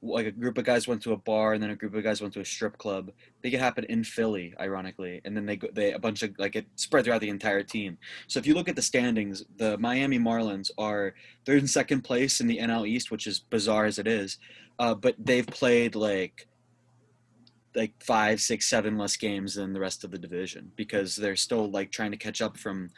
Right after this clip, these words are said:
that early season, you know, like, all their games being canceled or postponed.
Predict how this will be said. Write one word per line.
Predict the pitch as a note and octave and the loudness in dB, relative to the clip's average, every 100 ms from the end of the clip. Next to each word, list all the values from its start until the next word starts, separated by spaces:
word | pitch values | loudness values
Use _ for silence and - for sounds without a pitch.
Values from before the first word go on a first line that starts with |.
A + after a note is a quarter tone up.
| - - - | -20 -16 0
that | G#2+ - | 0 2
early | A2 G#2+ G#2 G2+ | 0 0 0 -2
season, | F#2+ - A2 G#2+ G#2 F#2+ F#2+ - _ _ | -2 0 0 0 0 -2 -6 -16 _ _
you | B2 G#2+ | -2 0
know, | F2+ F2 - G#2+ | -2 -8 -10 -6
like, | A2 | -2
all | A2+ | 0
their | A2 | 2
games | G#2+ G#2+ G#2 | 2 0 -2
being | G#2 G2 | -6 -4
canceled | A2 A2 F#2 F2+ | -4 -4 -4 -8
or | |
postponed. | F2+ G2 - A2+ G#2+ F#2 | -8 -8 -6 -4 -4 -6